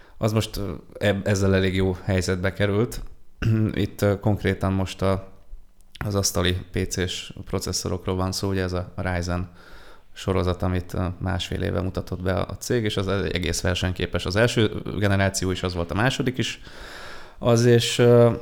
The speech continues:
ezt kihasználva most, ö, egész, ö, jó kis, ö, ö, előnyt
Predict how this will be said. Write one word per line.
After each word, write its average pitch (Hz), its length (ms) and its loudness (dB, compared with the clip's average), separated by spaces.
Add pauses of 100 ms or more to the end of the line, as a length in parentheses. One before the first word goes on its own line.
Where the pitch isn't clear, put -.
(100)
ezt - 420 2
kihasználva 98 720 2
most, 110 320 -2
ö, 101 240 2 (720)
egész, 92 680 0
ö, 92 420 -2 (100)
jó 98 200 -2
kis, - 300 -6
ö, 95 300 2 (540)
ö, 92 280 -2
előnyt 92 520 2